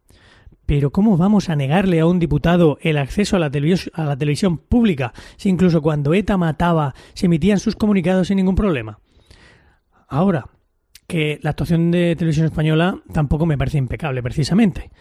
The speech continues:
Durante toda la emisión de la entrevista no pararon ni un momento de poner simultáneamente imágenes con el logo de eta, de encapuchados haciendo declaraciones o de víctimas de atentados. No recuerdo ninguna entrevista a José María Aznar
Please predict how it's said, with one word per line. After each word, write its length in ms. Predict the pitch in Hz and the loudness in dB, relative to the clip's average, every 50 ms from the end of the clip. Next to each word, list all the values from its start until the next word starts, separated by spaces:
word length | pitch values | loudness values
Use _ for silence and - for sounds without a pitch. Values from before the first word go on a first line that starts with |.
| _ - - - - - - | _ -20 -20 -20 -16 -8 -4
Durante 320 | 170 156 156 151 147 165 | -2 0 0 0 -2 -4
toda 400 | 135 - 240 247 233 208 185 180 | -2 2 2 2 2 2 0 0
la 100 | 180 180 | 0 0
emisión 360 | 175 165 170 156 - 202 196 | 0 0 0 0 0 0 0
de 60 | 185 175 | 0 0
la 60 | 180 | -2
entrevista 440 | 170 151 170 226 240 208 - 226 214 | -2 -2 0 -2 -2 -2 -2 -2 0
no 160 | 208 220 185 | 0 0 0
pararon 380 | 214 196 196 190 185 196 190 | 0 0 0 0 0 0 2
ni 100 | 196 202 | 2 2
un 80 | 202 196 | 2 2
momento 480 | 196 202 240 277 277 262 - - 285 254 | 2 4 4 4 2 2 2 0 2 2
de 100 | 220 170 | 2 2
poner 320 | - 180 175 185 175 151 | 0 0 0 0 0 -2
simultáneamente 800 | - - 190 185 180 175 175 202 185 180 180 185 190 175 208 208 - | -4 -4 -2 0 0 0 0 0 0 0 0 0 0 0 -2 -4 -2
imágenes 440 | 170 156 160 165 143 - 170 160 143 | -2 -2 -2 -2 -2 -4 -4 -6 -4
con 120 | - 175 147 | -6 -6 -4
el 100 | 143 139 | -2 -2
logo 220 | 135 123 131 123 | -2 -2 -2 -2
de 100 | 131 175 | -2 -2
eta, 360 | 196 - - 151 147 165 - _ - - - - - - | -2 -2 -4 -6 -6 -6 -8 _ -20 -20 -20 -20 -14 -6
de 80 | - 175 | -2 -2
encapuchados 480 | 165 - 160 135 139 - 160 151 131 | 0 0 0 -2 -2 -2 -2 -4 -2
haciendo 220 | 135 135 143 139 139 | -2 -2 -2 -2 -2
declaraciones 760 | 135 127 139 135 143 139 - 196 185 170 156 151 175 170 - - - - - | -2 -2 -2 -4 -2 0 2 2 2 2 0 -2 -4 -6 -10 -14 -20 -14 -4
o 100 | - 170 | 0 2
de 120 | 160 156 151 | 2 2 2
víctimas 320 | 147 - - 165 175 170 | 0 0 0 0 0 2
de 80 | 147 156 | 0 -2
atentados. 720 | 135 123 120 120 113 - 131 113 - - - - - _ _ _ _ _ - - - - - - _ _ - | -2 -2 -4 -4 -4 -6 -6 -8 -8 -12 -18 -20 -20 _ _ _ _ _ -20 -20 -20 -20 -20 -20 _ _ -2
No 80 | - 220 | 0 2
recuerdo 460 | 240 233 175 175 175 160 147 160 156 | 2 2 4 2 2 2 2 2 2
ninguna 280 | 160 165 160 175 175 170 | 2 2 2 2 2 2
entrevista 520 | 165 151 156 151 147 139 - 170 147 - - | 0 0 0 0 -2 -2 -4 -6 -8 -8 -6
a 140 | - 151 | -6 -6
José 260 | 139 - 160 135 - 151 | -2 -2 -2 -2 -2 -2
María 320 | 143 143 156 160 156 147 | -2 0 0 0 0 0
Aznar 380 | 135 - 170 202 262 294 311 | 0 2 2 2 2 0 -2